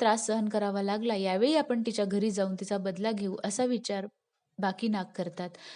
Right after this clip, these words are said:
आपला भाऊ येणार म्हणून धाकटी सून इकडे फार खुश होती. तिने दारासमोर रांगोळी घातली, दूध बनवलं, फळं, जेवणासाठी गोड पोळी बनवली. भाऊ आले तेव्हा तिने त्याच्यावरती सुगंधित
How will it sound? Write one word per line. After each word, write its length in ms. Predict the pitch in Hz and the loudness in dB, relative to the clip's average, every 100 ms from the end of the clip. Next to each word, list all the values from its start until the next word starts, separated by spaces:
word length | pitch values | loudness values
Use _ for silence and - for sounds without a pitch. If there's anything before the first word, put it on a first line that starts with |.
| - - | -20 -4
आपला 240 | 214 254 277 | 4 10 10
भाऊ 180 | 285 320 | 12 8
येणार 240 | 311 302 | 8 6
म्हणून 240 | 285 294 | 4 4
धाकटी 300 | 262 233 240 | 4 2 0
सून 200 | 247 240 | 0 0
इकडे 240 | 220 208 214 | 0 0 -2
फार 200 | 214 208 208 | 0 -2 0
खुश 240 | 220 - | -2 -2
होती. 200 | 196 190 | -4 -4
तिने 220 | 196 185 | -4 -4
दारासमोर 540 | 180 180 185 190 185 185 | -2 -2 -2 -2 -4 -2
रांगोळी 320 | 180 185 214 | -2 0 0
घातली, 380 | 226 202 190 202 | 0 -2 -2 -4
दूध 220 | 185 202 - - - 185 | -2 -4 -6 -16 -14 -4
बनवलं, 480 | 196 190 190 190 190 - - - - | -2 0 0 -2 -4 -10 -18 -16 6
फळं, 200 | 254 240 208 | 8 8 8
जेवणासाठी 560 | 220 226 262 285 285 240 | 6 8 4 2 2 4
गोड 200 | 214 202 | 6 6
पोळी 260 | 202 196 214 | 4 2 2
बनवली. 360 | 202 185 175 180 | 0 -2 -4 -4
भाऊ 240 | 196 233 | 0 2
आले 220 | 302 294 247 | 4 4 2
तेव्हा 180 | 190 196 190 | 2 0 0
तिने 160 | 190 185 | -2 -2
त्याच्यावरती 600 | 190 - 233 254 - 190 | -4 -4 -2 -2 -4 -6
सुगंधित 440 | - 185 214 262 | -4 0 2 2